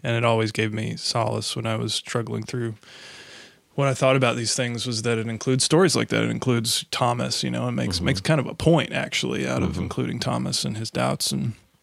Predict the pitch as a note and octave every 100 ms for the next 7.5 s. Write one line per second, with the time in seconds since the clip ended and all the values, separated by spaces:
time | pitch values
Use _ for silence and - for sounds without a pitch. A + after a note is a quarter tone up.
0 | _ _ - - C#3+ C#3 C3+ B2+ C3 C3
1 | C3+ C3 A2+ B2+ B2 A#2 - C3 - C#3
2 | B2+ - C#3 B2+ C3+ C3 B2 - - C3+
3 | C3 - - - B2+ A#2 A#2 A#2 A#2 B2
4 | B2 - C#3 B2+ - - - - A2 F#2+
5 | B2+ - - - B2+ C3 C3 A#2+ B2+ B2+
6 | B2 - C3 B2 A#2+ C3 A#2+ A#2 - B2+
7 | A2+ C3 B2+ -